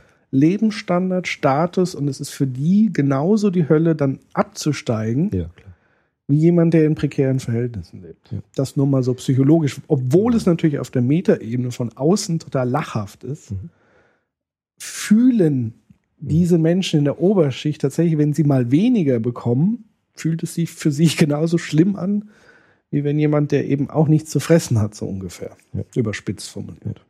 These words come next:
Speaker 2: Genau, über diese Psychologien des Vermögens und so weiter müssen wir ja nochmal
Speaker 1: Mhm.
Speaker 2: jetzt genau sprechen. Weil, ähm, was du jetzt gesagt hast mit der sozialen Schere, das ist ja diese soziale Differenz, ja, die
Speaker 1: Ja.
Speaker 2: soziale Ungleichheit.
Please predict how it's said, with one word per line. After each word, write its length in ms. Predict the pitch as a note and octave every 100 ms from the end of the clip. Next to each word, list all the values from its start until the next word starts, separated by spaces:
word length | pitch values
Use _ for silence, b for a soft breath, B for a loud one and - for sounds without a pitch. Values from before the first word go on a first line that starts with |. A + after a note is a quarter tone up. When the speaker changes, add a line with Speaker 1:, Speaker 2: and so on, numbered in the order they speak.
| _ B B B B -
Speaker 2:
Genau, 160 | A#2
über 120 | G2+
diese 200 | G#2+ G2+ F#2+
Psychologien 800 | A#2 A2+ G2+ F#2 B2 C3+ A2+ G2 -
des 360 | - G2+ - -
Vermögens 540 | - F#2+ F#2+ B2 A2 -
und 100 | G2
so 100 | G2
weiter 120 | F#2
müssen 280 | F2+ F#2+ -
wir 60 | F#2+
ja 60 |
nochmal 280 | F2+ F2+ F2
Speaker 1:
Mhm. 80 | B2+
Speaker 2:
jetzt 160 | C3 F#3
genau 220 | F2+ F2
sprechen. 500 | F2+ - G2 - D2 _ _ _ _ _ _ _ _ -
Weil, 440 | F2+ F2+ F2+ F#2+
ähm, 440 | F2 F2 F2 F2+ - _ _
was 160 | - -
du 60 |
jetzt 120 | G#2 -
gesagt 260 | A2 A#2
hast 140 | A#2 A2+
mit 80 |
der 80 | G#2
sozialen 440 | G2+ - G2 F#2 F#2
Schere, 440 | - G2 B2+ -
das 160 | A2+ -
ist 120 | -
ja 80 | G2
diese 240 | F2 E2+
soziale 380 | E2 E2 D#2+ E2+
Differenz, 640 | E2 F2 F2 D#2 D2+ - -
ja, 120 | D#2+
die 120 | E2
Speaker 1:
Ja. 80 | G2
Speaker 2:
soziale 280 | G2+ D#2+ E2
Ungleichheit. 600 | E2+ E2+ C2+ - -